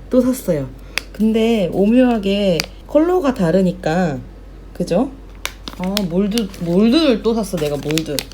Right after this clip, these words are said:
몰드가 집에 진짜 많아요. 근데 이거는 또 새로 나온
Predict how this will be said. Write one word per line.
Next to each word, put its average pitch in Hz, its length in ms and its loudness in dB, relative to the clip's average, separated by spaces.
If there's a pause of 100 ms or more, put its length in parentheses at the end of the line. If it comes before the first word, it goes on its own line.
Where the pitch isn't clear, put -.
몰드가 254 400 4
집에 202 240 2
진짜 190 260 2
많아요. 202 520 2 (380)
근데 180 360 2 (1120)
이거는 220 340 8
또 180 100 0
새로 302 320 6
나온 170 180 8